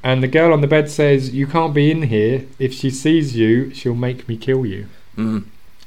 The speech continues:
Speaker 1: That's a creepy
Speaker 2: And I'll be like,
Speaker 1: sentence.
Speaker 2: "You're, you ain't gonna kill me. You're a little tiny child."
Speaker 1: <laughs> Yeah.
Speaker 2: But, you
Speaker 1: Yeah.
Speaker 2: know, understandably, they're a bit scared, I guess.
Speaker 1: Yeah, definitely. That's it. And then again,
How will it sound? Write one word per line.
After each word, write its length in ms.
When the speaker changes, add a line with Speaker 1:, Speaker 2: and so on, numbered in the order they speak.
Speaker 1:
That's 220
a 60
creepy 400
Speaker 2:
And 100
I'll 60
be 80
like, 300
Speaker 1:
sentence. 460
Speaker 2:
"You're, 140
you 220
ain't 120
gonna 120
kill 180
me. 120
You're 420
a 20
little 240
tiny 260
child." 360
Speaker 1:
<laughs> 180
Yeah. 340
Speaker 2:
But, 280
you 60
Speaker 1:
Yeah. 220
Speaker 2:
know, 80
understandably, 560
they're 140
a 40
bit 120
scared, 340
I 100
guess. 460
Speaker 1:
Yeah, 280
definitely. 380
That's 200
it. 140
And 140
then 140
again, 420